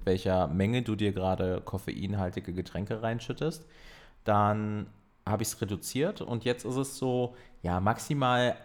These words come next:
ein die Woche, würd ich so sagen.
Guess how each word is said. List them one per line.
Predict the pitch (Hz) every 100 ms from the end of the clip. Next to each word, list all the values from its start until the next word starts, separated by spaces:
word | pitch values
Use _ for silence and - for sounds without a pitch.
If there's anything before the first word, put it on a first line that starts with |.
| -
ein | 104 110 120
die | 110 98 92
Woche, | 90 - 85 82 - - - -
würd | 90 87
ich | 85
so | 80
sagen. | 80 85 85 82 85